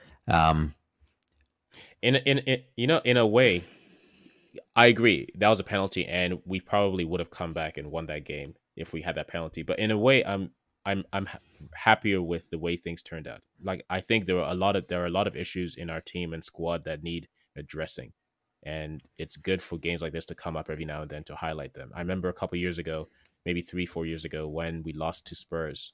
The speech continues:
Speaker 2: f-, four one, um, and then Klopp took off Lovren, and then in January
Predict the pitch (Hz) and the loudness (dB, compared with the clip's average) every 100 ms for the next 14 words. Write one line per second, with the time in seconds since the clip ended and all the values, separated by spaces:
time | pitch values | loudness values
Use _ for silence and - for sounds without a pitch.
0 | _ - - - - _ _ _ _ _ | _ -20 -20 -20 -20 _ _ _ _ _
1 | - - 92 80 85 131 131 _ _ _ | -8 0 2 2 -2 -4 -8 _ _ _
2 | _ - 80 80 78 78 76 69 _ - | _ -8 -4 -2 -2 -4 -10 -14 _ -14
3 | 80 80 78 78 - - 90 - 90 85 | -8 -6 -6 -8 -8 -2 -2 -2 -6 -4
4 | 82 82 87 82 85 78 76 78 76 73 | -4 -2 -2 -2 -4 -4 -6 -8 -8 -8
5 | 85 85 82 80 80 78 76 | -6 -4 -4 -4 -4 -6 -8